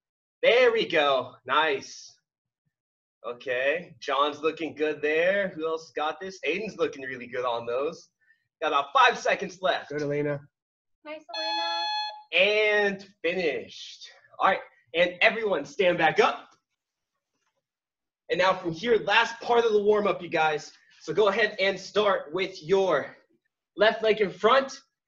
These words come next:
Speaker 1: and left hand doing a low block. We're gonna be starting this one in a horse stance right here. So go ahead and get into your horse stance. Start off with your low block. And now just like the other drills, we're doing the same thing, but a different technique.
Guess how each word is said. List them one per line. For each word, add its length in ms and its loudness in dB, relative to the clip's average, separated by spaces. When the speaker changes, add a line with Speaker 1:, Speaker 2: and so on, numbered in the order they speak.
Speaker 1:
and 300 2
left 260 2
hand 300 2
doing 200 2
a 40 -2
low 300 2
block. 340 -6
We're 120 -6
gonna 140 0
be 100 -10
starting 380 -2
this 240 0
one 160 4
in 80 2
a 60 4
horse 380 -2
stance 380 -4
right 240 -4
here. 320 -8
So 120 -10
go 100 -4
ahead 140 2
and 100 -8
get 120 2
into 140 -10
your 140 -2
horse 320 -2
stance. 500 0
Start 300 0
off 220 0
with 120 -8
your 140 -2
low 200 2
block. 340 -2
And 80 -2
now 160 2
just 240 -8
like 160 -2
the 80 4
other 160 2
drills, 340 -4
we're 60 -6
doing 200 -4
the 60 -8
same 380 -2
thing, 220 0
but 100 -10
a 60 -6
different 340 -10
technique. 420 -8